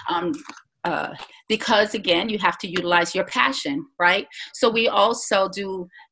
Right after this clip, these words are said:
editing and proofreading, hence the Heavenly Mind publishing side of things.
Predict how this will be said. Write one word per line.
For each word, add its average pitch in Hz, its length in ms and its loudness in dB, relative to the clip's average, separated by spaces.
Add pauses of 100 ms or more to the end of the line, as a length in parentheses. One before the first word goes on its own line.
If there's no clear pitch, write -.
editing 262 520 6
and 202 120 -6 (200)
proofreading, 247 720 0
hence 240 280 0
the 214 80 0
Heavenly 202 380 -2
Mind 196 360 -2 (280)
publishing 254 560 2
side 226 320 0
of 269 80 -4
things. 269 460 2